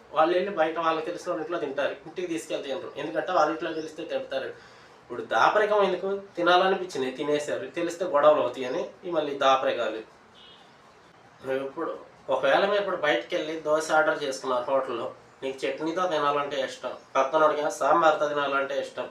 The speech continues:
కొంతమందికి ఏమో చికెన్తో తినాలంటే ఇష్టం, కొంతమందికి మటన్తో తినాలంటే ఇష్టం, కొంతమందికి బీఫ్తో తినాలంటే ఇష్టం, కొంతమంది చేపలతో తినాలంటే ఇష్టం. అలా ఎవరికి నచ్చిన వాళ్ళు ఆర్డర్ చేసుకుంటారు, అంతేగాని అక్కడ ఉన్న వాళ్ళందరికీ చట్నీ ఏమని నువ్వు చెప్పలేవు కదా.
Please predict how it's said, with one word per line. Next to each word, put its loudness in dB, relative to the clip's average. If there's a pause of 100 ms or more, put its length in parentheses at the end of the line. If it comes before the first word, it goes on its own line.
కొంతమందికి -2
ఏమో 2 (100)
చికెన్తో -2
తినాలంటే 0
ఇష్టం, -10 (320)
కొంతమందికి -2
మటన్తో 2
తినాలంటే -2
ఇష్టం, -10 (160)
కొంతమందికి -4
బీఫ్తో -8
తినాలంటే -4
ఇష్టం, -14 (380)
కొంతమంది 0
చేపలతో 4
తినాలంటే -2
ఇష్టం. -14 (300)
అలా 6
ఎవరికి 6
నచ్చిన -2
వాళ్ళు 4
ఆర్డర్ 6
చేసుకుంటారు, -2
అంతేగాని 2
అక్కడ -2
ఉన్న 0
వాళ్ళందరికీ 0
చట్నీ -4
ఏమని 0
నువ్వు -2
చెప్పలేవు -2
కదా. -4